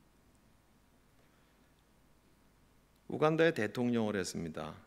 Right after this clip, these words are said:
근데 팔 년 대통령 하면서 자기 나라 국민을 십만 명에서 오십만 명을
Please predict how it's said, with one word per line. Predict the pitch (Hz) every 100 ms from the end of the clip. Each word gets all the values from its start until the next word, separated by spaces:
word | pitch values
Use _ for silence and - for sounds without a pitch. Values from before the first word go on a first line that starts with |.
| - - _
근데 | 190 -
팔 | - 285 269
년 | 277 247
대통령 | 147 127 165 165 156
하면서 | 135 117 117 147
자기 | 147 107 120
나라 | 139 143 147
국민을 | 120 110 110 120 170 101 -
십만 | - - 214 214 214 214
명에서 | 190 160 151
오십만 | 135 98 113 123 147 143 139 135
명을 | 117 110 139 107